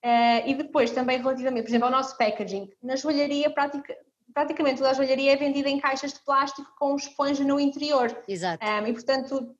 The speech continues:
Speaker 1: houve um longo percurso de desenvolver soluções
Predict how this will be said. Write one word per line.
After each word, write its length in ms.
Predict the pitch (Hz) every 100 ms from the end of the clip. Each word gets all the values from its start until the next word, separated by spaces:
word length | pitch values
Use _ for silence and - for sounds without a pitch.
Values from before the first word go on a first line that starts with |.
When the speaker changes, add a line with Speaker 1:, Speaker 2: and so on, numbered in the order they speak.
| -
Speaker 1:
houve 220 | 269 269
um 80 | 294
longo 320 | 294 294 294
percurso 580 | 285 269 - 269 - 240
de 80 | 240
desenvolver 800 | 240 269 277 277 233 262 247 220
soluções 1080 | - 262 262 269 - 269 247 254 311 -